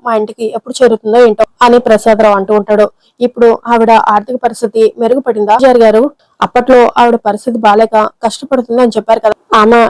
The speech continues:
ఇప్పుడు అక్షయ్ని బాగా చూసుకుంటుంది కదా, ఎందుకో మా మనసుకి కాస్త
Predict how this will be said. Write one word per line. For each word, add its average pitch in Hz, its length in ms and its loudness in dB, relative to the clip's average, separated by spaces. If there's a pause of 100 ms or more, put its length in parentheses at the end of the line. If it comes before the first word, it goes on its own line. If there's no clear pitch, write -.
ఇప్పుడు 233 260 2
అక్షయ్ని 269 580 -2
బాగా 220 240 0
చూసుకుంటుంది 226 580 -2
కదా, 208 240 2 (120)
ఎందుకో 220 320 2
మా 240 340 2
మనసుకి 220 500 0
కాస్త 247 340 -2